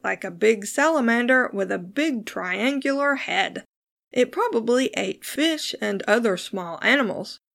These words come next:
Like many temnospondyls, it had extra teeth growing from the roof of its mouth to help it hold on to fish. Some paleontologists think it lurked at the bottom of rivers and streams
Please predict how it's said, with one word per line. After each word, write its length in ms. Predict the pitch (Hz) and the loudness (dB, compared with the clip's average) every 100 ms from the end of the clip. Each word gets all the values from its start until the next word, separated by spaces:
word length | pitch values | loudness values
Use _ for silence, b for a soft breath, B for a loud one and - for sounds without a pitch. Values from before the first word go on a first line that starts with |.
| _ _ _ _ | _ _ _ _
Like 260 | 196 196 214 | -4 -4 2
many 340 | 285 440 269 | 2 4 0
temnospondyls, 1200 | 233 233 214 196 - - 196 202 214 208 208 - _ _ | 0 -2 0 -2 -4 -4 -2 0 2 2 0 -6 _ _
it 160 | 214 | 0
had 320 | 214 202 180 - | 0 0 -2 0
extra 420 | 311 - - 285 | -2 -2 -4 -6
teeth 380 | 269 349 311 - - | -4 -2 -2 -4 -2
growing 360 | 214 214 208 | 0 0 -2
from 220 | 208 208 190 | -4 -4 -4
the 100 | 175 | 0
roof 280 | 202 240 | 2 2
of 160 | 196 - | -2 -4
its 220 | 190 - | -6 -6
mouth 400 | 180 196 302 370 - _ _ | -2 0 2 -2 -10 _ _
to 120 | - 208 | -4 2
help 240 | 277 294 | 2 2
it 120 | - | -2
hold 280 | - 214 190 | 2 2 2
on 240 | 208 233 | 0 -2
to 120 | 190 - | -4 -8
fish. 500 | - 233 - - - _ _ _ _ | 0 0 0 -6 -16 _ _ _ _
Some 360 | - 285 415 392 | -2 2 2 0
paleontologists 1120 | 285 311 339 226 196 - 254 277 185 208 - | 0 0 0 -2 -4 -2 0 0 0 -4 -6
think 300 | - 226 220 - | -4 -2 -2 -4
it 180 | 202 | -2
lurked 360 | - 240 311 - | 2 4 2 -2
at 140 | 220 | -6
the 100 | 208 | -4
bottom 440 | 185 202 214 226 196 | -6 -2 0 0 0
of 160 | 185 | -4
rivers 480 | 175 233 285 294 262 | -2 0 2 0 -2
and 180 | 185 170 | -8 -10
streams 600 | - 196 220 285 302 311 | -10 -6 -2 -2 -4 -8